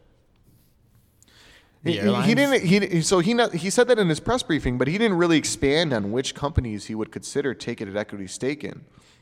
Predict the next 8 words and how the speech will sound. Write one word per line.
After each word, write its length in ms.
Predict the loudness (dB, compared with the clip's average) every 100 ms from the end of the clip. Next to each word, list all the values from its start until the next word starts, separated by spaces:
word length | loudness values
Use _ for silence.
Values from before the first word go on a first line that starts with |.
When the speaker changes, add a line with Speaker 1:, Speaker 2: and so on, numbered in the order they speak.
| _ _ -2
Speaker 1:
But 120 | 2
he 60 | 4
elaborated 640 | 4 4 4 4 2 2
a 40 | 2
little 200 | 2 0
more, 200 | 0 -2
saying 280 | -2 -4 0
that 560 | 0 -2 -20 -20 _